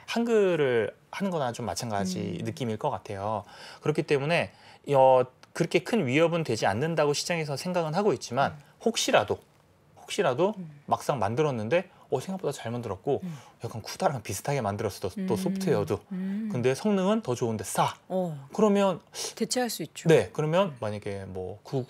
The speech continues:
Speaker 1: 구글부터
Speaker 2: 음.
Speaker 1: 어, 우리 에이엠디 한번 써볼게요. 근데 옆에 아마존도
Speaker 2: 음.
Speaker 1: "우리도 한번 써볼게요." 이렇게 되면 이제
Speaker 2: 음.
Speaker 1: 문제가 좀 커지는 거예요.
Speaker 2: 아, 고-, 그런 시기는 올해 말인가요?
Speaker 1: 네네, 올해
Speaker 2: 음.
Speaker 1: 사 분기부터 이제 에이엠디에서 이제 그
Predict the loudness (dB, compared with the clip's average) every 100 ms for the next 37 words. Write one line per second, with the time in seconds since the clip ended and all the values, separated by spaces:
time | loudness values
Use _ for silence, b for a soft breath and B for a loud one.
0 | -4 0 2 2 -2 -2 -2 -4 -8 -10
1 | -10 -6 -4 -2 -2 -2 -2 -4 -6 -6
2 | -4 -4 -4 -6 -10 -10 -20 -8 -4 -2
3 | -2 -2 0 0 0 -4 -6 -6 -12 -10
4 | -6 -6 -6 -8 -6 -4 -4 -2 0 2
5 | 2 0 0 -2 -2 -2 -2 -4 -6 -6
6 | -4 -4 -8 -10 -12 -14 -14 -14 -18 -20
7 | -20 -18 -16 -16 -18 -20 -4 0 0 -2
8 | 4 6 4 2 -2 0 0 0 -2 -2
9 | 0 0 -2 -6 -6 -10 -10 0 2 4
10 | 2 2 0 0 -2 -2 -4 -4 2 2
11 | 2 -4 -2 -2 -2 -4 -6 -6 -10 -10
12 | -10 -6 -6 -6